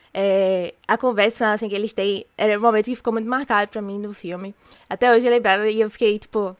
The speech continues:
ah, esperando, é, essa conversa, assim, deles, no final, essas interações, é, durante o filme.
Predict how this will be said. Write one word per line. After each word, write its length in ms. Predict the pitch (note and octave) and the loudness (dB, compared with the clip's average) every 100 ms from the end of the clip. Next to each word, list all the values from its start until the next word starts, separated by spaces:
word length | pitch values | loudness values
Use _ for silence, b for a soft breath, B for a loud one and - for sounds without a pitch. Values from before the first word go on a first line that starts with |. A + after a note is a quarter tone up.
| _ | _
ah, 160 | - G#3+ | 0 0
esperando, 560 | G#3+ A#3 F#3 G3+ G#3 - | 2 0 0 -2 -6 -6
é, 240 | G3+ F#3 - | -6 -4 -6
essa 200 | A3 - | -8 -6
conversa, 340 | F#3+ G3+ G3 | -4 -4 -6
assim, 260 | - G3 F#3+ | -14 -12 -8
deles, 360 | E3+ F#3 G3 | -8 -8 -10
no 60 | F#3 | -10
final, 240 | - F3+ | -2 -2
essas 240 | F#3+ G#3 G3+ | -2 -6 -8
interações, 640 | G#3 G3 G#3+ F#3 F3+ - b b b b b b b | -4 -4 -4 -6 -10 -12 b b b b b b b
é, 320 | - G#3 G3+ G3 | -6 -2 -2 0
durante 340 | G#3+ G#3+ A3 | 0 0 -4
o 20 | |
filme. 440 | - F#3+ F#3+ G3+ | -8 -6 -6 -8